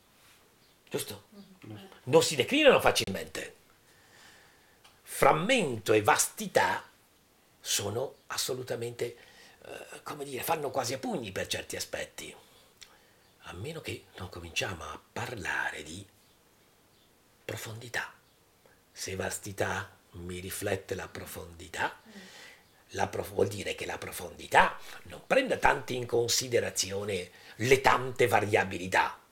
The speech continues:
Speaker 1: Le tante variabilità sono l'espressione della vita dentro la struttura fondamentale.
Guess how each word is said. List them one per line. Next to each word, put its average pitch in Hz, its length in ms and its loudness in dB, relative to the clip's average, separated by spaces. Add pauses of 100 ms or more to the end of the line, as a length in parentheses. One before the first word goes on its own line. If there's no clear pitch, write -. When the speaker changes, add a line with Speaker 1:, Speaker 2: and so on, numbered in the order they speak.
Speaker 1:
Le - 80 -14
tante - 240 -2
variabilità 180 600 6
sono 117 280 4
l'espressione 120 680 4
della 233 300 6
vita 220 540 4
dentro 190 920 2 (960)
la 117 120 -8
struttura 113 420 -8
fondamentale. 127 680 -8